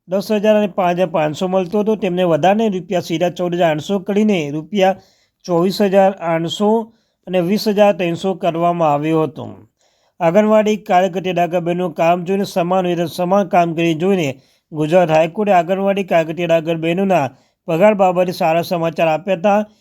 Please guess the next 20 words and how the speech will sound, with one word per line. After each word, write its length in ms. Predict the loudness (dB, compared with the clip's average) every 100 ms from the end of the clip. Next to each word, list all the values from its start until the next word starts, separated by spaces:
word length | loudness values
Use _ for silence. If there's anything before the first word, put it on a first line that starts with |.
| _ _
સાથે 320 | -2 2 2
સાથે 300 | 4 2 2
મિત્રો, 340 | -2 -2 -4 -4
તમે 260 | -2 -2
જાણતા 380 | 0 0 0 -2
જ 40 | -2
હશો 220 | -2 -4
તેમ, 220 | -2 -2
તે 120 | -4
એરિયર્સ 520 | -4 -4 0 0 -2 -4
પણ 160 | -4
તેમને 260 | -2 -2 -2
ચૂકવવામાં, 500 | -4 -2 0 0 0
કે 100 | -6
છ 140 | -2
મહિનામાં 640 | -2 0 0 -2 -2 -2 -2
તેમને 320 | -2 -2 -2
એરિયર્સ 280 | 0 -2 0
આપવામાં 400 | -2 -2 -2 0
આવે. 280 | 2 0